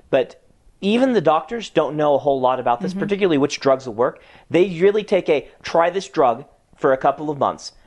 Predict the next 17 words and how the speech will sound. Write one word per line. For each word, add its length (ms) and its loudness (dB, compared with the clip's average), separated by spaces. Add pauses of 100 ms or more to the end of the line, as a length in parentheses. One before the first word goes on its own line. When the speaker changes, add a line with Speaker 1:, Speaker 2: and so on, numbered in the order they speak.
(100)
Speaker 1:
Let's 240 0
see 200 0
what 160 2
effect 340 -2
it 100 -12
has 260 -4
on 180 -4
you. 200 -6 (320)
And 220 0
if 140 -4
that 200 2
doesn't 240 -4
work, 220 0
we'll 120 0
try 240 0
this 240 -8
drug. 320 0